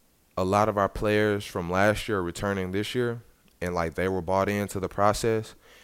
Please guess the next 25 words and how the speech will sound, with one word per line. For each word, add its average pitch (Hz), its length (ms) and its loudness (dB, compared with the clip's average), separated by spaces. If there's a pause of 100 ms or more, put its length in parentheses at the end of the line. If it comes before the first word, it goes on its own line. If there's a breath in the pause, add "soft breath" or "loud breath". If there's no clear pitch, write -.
(100)
and 90 140 -4
now 95 160 2
it'd 90 160 -2
be 90 160 -6
easier 98 380 -4
to 87 80 -2
help 92 260 -4
the 82 100 -8
new 92 280 -2
players 85 360 -2
coming 87 300 -6
in 82 280 -8 (360 soft breath)
to - 160 -6
buy 82 240 2
in 80 400 -6 (320)
faster. 92 560 0
And 80 320 -8 (460 soft breath)
understand, 87 500 -2
like, 78 300 -2
what 87 160 -2
we're 87 100 -2
trying 87 220 -4
to 76 100 -4
accomplish 73 600 -6
and 71 200 -10